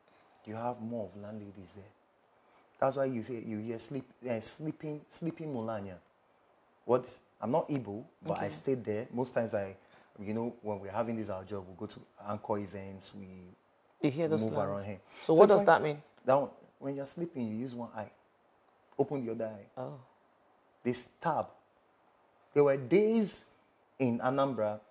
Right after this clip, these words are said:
Speaker 1: that the women would just sit and kill their husband.
Speaker 2: And nobody does anything?
Speaker 1: Ah, I don't understand. It was more like women of cult stuff.
Speaker 2: Wow.
Speaker 1: You understand? So things were actually,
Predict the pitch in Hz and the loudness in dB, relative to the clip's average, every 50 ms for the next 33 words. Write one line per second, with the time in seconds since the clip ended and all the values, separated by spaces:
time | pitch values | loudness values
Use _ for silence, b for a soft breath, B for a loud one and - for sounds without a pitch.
0 | - 113 113 110 107 113 110 117 135 143 147 151 147 139 110 104 98 117 117 - | -2 0 0 0 0 -2 -2 -2 -2 -2 -2 -2 -2 -4 -4 -4 -4 -4 -4 -6
1 | - 110 107 101 98 - 110 107 101 95 92 92 87 87 90 95 _ _ _ _ | -8 -10 -10 -12 -10 -12 -12 -10 -8 -8 -10 -10 -14 -18 -20 -20 _ _ _ _
2 | _ _ _ _ _ _ _ _ _ _ _ _ _ _ _ _ _ _ _ _ | _ _ _ _ _ _ _ _ _ _ _ _ _ _ _ _ _ _ _ _
3 | _ _ _ _ _ - - - - 127 139 139 - - 147 147 175 180 180 180 | _ _ _ _ _ -20 -20 -8 -6 -6 -6 -6 -8 -10 -6 -4 -2 0 0 0
4 | 175 175 156 165 165 151 143 143 151 160 151 - - 139 139 - - 101 98 95 | -2 -2 0 -2 -2 -2 -2 -6 -6 -8 -10 -12 -14 -16 -12 -8 -6 -6 -4 -4
5 | 92 92 92 101 110 104 92 90 - - 95 90 87 - - _ _ _ _ - | -6 -8 -8 -8 -10 -10 -10 -12 -14 -16 -16 -16 -18 -20 -20 _ _ _ _ -14
6 | 101 - 113 113 101 120 139 147 156 156 135 107 101 95 - - - _ _ _ | -8 -6 -6 -4 -2 2 2 4 4 4 4 2 0 -2 -6 -12 -20 _ _ _
7 | _ _ _ _ _ _ _ _ - - 104 113 117 117 113 113 117 101 95 - | _ _ _ _ _ _ _ _ -10 -6 -2 -2 0 0 -2 -2 -4 -6 -8 -10
8 | - - - 104 98 101 - - - - - - - - - - 107 95 - - | -10 -8 -6 -6 -6 -8 -10 -14 -16 -16 -18 -20 -20 -12 -8 -6 -6 -6 -6 -10
9 | - - _ _ _ _ _ _ _ _ _ _ _ _ _ _ _ _ _ - | -18 -20 _ _ _ _ _ _ _ _ _ _ _ _ _ _ _ _ _ -14
10 | 123 117 113 107 104 - - - - - 117 113 110 110 107 - - 117 110 110 | -12 -10 -10 -10 -12 -14 -18 -14 -8 -4 -2 -2 -2 -4 -6 -8 -8 -8 -8 -8
11 | - - 180 - - - _ _ _ - 233 240 247 247 240 - - - 131 123 | -6 -6 -6 -6 -8 -12 _ _ _ 4 4 6 6 6 4 4 2 -2 -2 -2
12 | 113 107 - - - - - - - - 160 143 139 139 139 143 | -2 -4 -4 -6 -4 -4 -4 -4 -4 -4 -4 -4 -4 -4 -6 -10